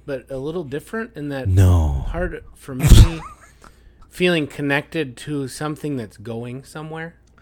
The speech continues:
Speaker 1: and,
Speaker 2: Well,
Speaker 1: and
Speaker 2: yeah.
Speaker 1: feeling connected to where the direction is.
Speaker 2: Mm-hmm.
Speaker 1: That's one. And the other part of my need for connection is feeling that I'm understood.
Speaker 2: Sure.
Speaker 1: So I do have acknowledgement too,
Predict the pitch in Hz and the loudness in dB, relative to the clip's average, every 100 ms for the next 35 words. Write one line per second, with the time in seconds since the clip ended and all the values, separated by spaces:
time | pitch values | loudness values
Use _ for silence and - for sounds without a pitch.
0 | _ _ - - _ 139 139 123 - 98 | _ _ -20 -20 _ -4 -4 -4 -8 -6
1 | 143 147 202 196 156 - 151 143 151 - | -6 -2 2 2 0 -4 -2 -2 -4 -6
2 | 151 127 135 113 117 120 127 120 101 101 | -12 -10 -10 -6 -2 0 0 -4 -10 -12
3 | 101 92 - 85 - - _ - 113 78 | -12 -14 -18 -20 -20 -20 _ -12 -10 -8
4 | 92 87 82 - 165 - 151 139 - 131 | -8 -8 -10 -4 -4 -4 -8 -8 -8 -10
5 | 127 139 202 196 - 135 117 101 - 123 | -6 -4 -4 -6 -6 -10 -10 -14 -16 -14
6 | 113 110 110 98 110 - 110 104 - - | -12 -12 -12 -16 -20 -20 -18 -18 -18 -20
7 | 101 98 _ _ _ _ _ _ _ _ | -20 -20 _ _ _ _ _ _ _ _
8 | _ _ _ _ _ _ 120 113 110 - | _ _ _ _ _ _ -10 -8 -8 -12
9 | - 139 143 139 131 113 110 107 107 107 | -8 -6 -4 -6 -8 -8 -8 -10 -10 -12
10 | 98 85 - - 87 - - - - _ | -14 -14 -16 -16 -20 -18 -20 -20 -20 _
11 | _ - - - _ _ _ _ _ - | _ -12 -12 -14 _ _ _ _ _ -16
12 | - 95 101 107 131 123 120 131 135 147 | -12 -10 -10 -6 -4 -2 -4 -6 -6 -2
13 | 151 147 123 110 120 123 127 - 117 95 | 0 0 0 -6 -8 -8 -10 -12 -16 -14
14 | 131 131 | -14 -16